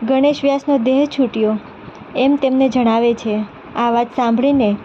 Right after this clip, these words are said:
શ્રી ગુસાઈજીને રોમાંચ થાય છે. તેથી તેમને રોમાંચિત થયેલા જોઈને ગુસાઈજીને એવો પ્રશ્ન કરે છે કે, "મહારાજ,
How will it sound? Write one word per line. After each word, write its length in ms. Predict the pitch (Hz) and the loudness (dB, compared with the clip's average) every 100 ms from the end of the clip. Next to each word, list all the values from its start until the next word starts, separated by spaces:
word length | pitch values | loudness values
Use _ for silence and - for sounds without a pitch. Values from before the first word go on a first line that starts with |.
| - - - | -14 -20 -18
શ્રી 200 | - 277 | -6 -2
ગુસાઈજીને 600 | 233 240 262 254 269 262 | 0 0 -2 0 2 2
રોમાંચ 480 | 240 233 240 254 - | 2 2 2 0 -2
થાય 280 | 247 220 214 | -2 -2 -2
છે. 200 | 220 208 208 - - - - | -2 -4 -6 -14 -20 -20 -4
તેથી 260 | 247 247 | -2 0
તેમને 300 | 254 262 269 | 0 0 2
રોમાંચિત 520 | 262 247 247 254 269 269 | 2 2 0 0 -2 -2
થયેલા 440 | 262 247 254 254 | 0 0 2 0
જોઈને 500 | 247 254 247 269 247 220 226 - _ | 0 0 2 2 2 -2 -8 -18 _
ગુસાઈજીને 680 | 269 269 285 294 302 302 302 | -6 -2 0 0 0 2 0
એવો 240 | - 269 294 | 0 0 2
પ્રશ્ન 400 | 294 254 269 262 | 0 -2 0 -2
કરે 320 | 233 220 226 | 0 0 0
છે 260 | 220 214 214 | -2 -6 -6
કે, 160 | - 233 | -2 2
"મહારાજ, 520 | 233 220 226 262 | 2 2 0 0